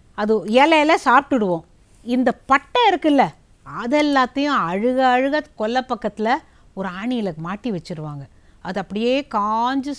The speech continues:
சருகா பாம்போட சட்டை உரிச்சாப்புல இருக்கும். அப்புறமா அதை எடுத்து அப்படியே நகத்தால் அப்படி கிழிப்பாங்க.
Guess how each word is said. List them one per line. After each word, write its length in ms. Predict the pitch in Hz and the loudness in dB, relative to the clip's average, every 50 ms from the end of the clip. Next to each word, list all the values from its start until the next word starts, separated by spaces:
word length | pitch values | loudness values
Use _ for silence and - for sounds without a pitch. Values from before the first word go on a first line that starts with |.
| - | -8
சருகா 400 | 214 196 214 220 202 226 226 240 247 - - | -8 -6 -6 -6 -4 -2 -2 -2 -2 -2 -4
பாம்போட 560 | 214 202 233 269 294 294 294 254 233 214 202 | -2 -2 -2 -2 -2 0 0 0 0 -2 -4
சட்டை 360 | 196 - 202 196 - 254 247 | -4 -6 -8 -6 -4 -2 -2
உரிச்சாப்புல 580 | 220 208 208 185 - 196 190 208 208 - 269 247 | -2 -2 -6 -6 -4 -4 -4 -4 -4 -4 -4 -4
இருக்கும். 240 | 196 160 - - - _ _ _ - - _ _ _ _ _ _ - | -4 -4 -8 -14 -20 _ _ _ -20 -20 _ _ _ _ _ _ -20
அப்புறமா 600 | - - - _ - 240 240 233 247 262 240 185 | -20 -20 -12 _ -4 -2 0 0 2 0 0 0
அதை 280 | 170 175 202 202 185 | -2 -2 -2 -2 0
எடுத்து 720 | 180 190 208 240 277 - - 302 254 165 139 160 185 202 - - - _ _ _ _ _ _ | 0 0 0 0 -2 -2 -2 -2 -2 -2 -2 -4 -8 -10 -12 -16 -20 _ _ _ _ _ _
அப்படியே 540 | - 208 - - 214 226 240 247 254 277 302 | -10 -8 -6 -4 0 2 4 4 4 4 2
நகத்தால் 720 | 294 240 208 196 202 247 262 - - 254 247 247 254 277 | 2 0 0 -2 -2 -2 -4 -2 -2 0 2 4 4 4
அப்படி 240 | 294 262 190 190 - - | 2 0 -2 -4 -4 -2
கிழிப்பாங்க. 400 | - 233 247 - - 240 190 165 | 0 0 0 0 0 -2 -2 -2